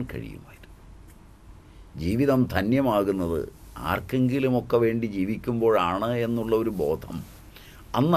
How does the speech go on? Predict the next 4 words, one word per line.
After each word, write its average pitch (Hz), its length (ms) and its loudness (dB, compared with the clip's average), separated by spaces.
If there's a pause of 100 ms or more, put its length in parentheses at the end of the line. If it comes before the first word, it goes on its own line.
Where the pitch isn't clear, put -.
ആളുകൾക്ക് 127 500 4
വിദ്യാഭ്യാസത്തിലൂടെ 98 1040 0
ലഭിച്ചു. - 320 -12 (2500)
ഇന്ന് 208 260 12